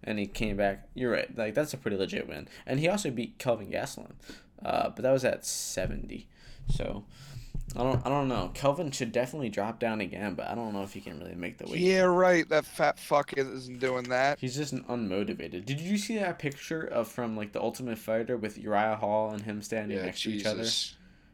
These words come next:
Speaker 1: And it's, like, just a couple of middleweights, and Uriah is shredded to the gills, and then, uh, Kelvin has tits and a, a gut.
Speaker 2: Oh, Gastelum's just a fuck, dude.
Speaker 1: Yeah, his,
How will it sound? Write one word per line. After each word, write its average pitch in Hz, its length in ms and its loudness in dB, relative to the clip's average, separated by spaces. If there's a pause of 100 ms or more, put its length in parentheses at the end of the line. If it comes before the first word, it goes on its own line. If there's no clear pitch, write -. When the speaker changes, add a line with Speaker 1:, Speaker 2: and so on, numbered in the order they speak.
Speaker 1:
And 98 100 -4
it's, - 80 -8
like, 92 140 -6
just 117 180 -4
a 113 60 -6
couple 113 360 -2
of 104 60 0
middleweights, 101 560 0
and 92 200 -8 (280)
Uriah 95 560 2
is - 260 -6
shredded 107 760 -2
to 98 60 -4
the 87 140 2
gills, 101 540 0
and 98 180 -4
then, 90 260 -4 (320)
uh, 80 500 2 (1900)
Kelvin 110 420 4
has 95 320 0
tits - 340 0
and 101 120 -2
a, - 220 -6
a 98 60 -4
gut. 98 420 2 (200)
Speaker 2:
Oh, - 280 -8 (400)
Gastelum's 98 960 0
just - 280 -2
a 101 40 -8
fuck, - 800 -2
dude. 92 380 -8 (120)
Speaker 1:
Yeah, 95 200 0
his, 139 360 0